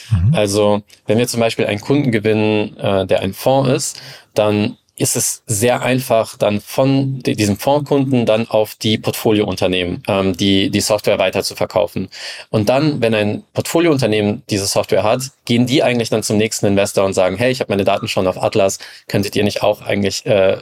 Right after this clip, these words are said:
Speaker 2: äh, euch einen Atlas-Account machen? Dann kann ich euch mit einem Knopfdruck die Daten schon, schon schicken.“ Das heißt, wir arbeiten sehr stark mit diesen Netzwerken, mit diesen Multiplikatoren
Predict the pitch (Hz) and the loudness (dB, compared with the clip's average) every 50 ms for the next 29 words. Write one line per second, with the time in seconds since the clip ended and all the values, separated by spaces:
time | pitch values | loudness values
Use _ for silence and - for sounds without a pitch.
0 | - _ - 110 104 101 104 104 101 113 107 107 - 107 - - - 110 104 101 | -8 _ -2 0 0 2 0 0 0 0 -2 0 0 -2 -2 -2 -2 0 0 0
1 | 98 98 120 101 95 - 120 113 110 - 113 110 110 104 104 101 95 - - 113 | 0 0 0 0 0 0 0 -2 0 0 -2 -2 0 0 0 -2 -2 -2 -2 -4
2 | 104 - - 101 - - 101 - 98 92 - 101 - - 98 90 92 92 - - | -2 -2 -6 -6 -4 -2 0 2 2 0 0 -2 -2 -2 0 0 -2 -2 -6 -10
3 | - - _ - - 107 98 - - - - 95 90 87 - - - - - - | -20 -18 _ -4 -2 -2 0 0 -2 -2 -2 -2 -4 -4 -6 -12 -20 -16 -14 -12
4 | - - - - - - 113 110 - - - 123 113 107 104 - 113 113 120 120 | -12 -12 -12 -10 -4 -2 -2 0 -2 -2 -4 0 0 0 2 2 2 0 0 0
5 | 120 110 123 120 - - 120 123 127 123 117 107 - 107 110 107 110 123 123 - | 0 0 0 0 0 0 0 0 0 -2 -2 -2 -2 -2 0 0 0 0 0 0
6 | 117 107 - 107 101 95 95 95 92 101 101 104 117 113 107 - - - - - | 0 0 0 0 -2 -2 -2 -2 -2 -2 -2 -2 0 0 -2 -2 -2 -6 -8 -6
7 | - - 95 - - 127 113 101 98 113 147 156 | -2 -2 -2 0 2 2 2 2 2 0 -2 -4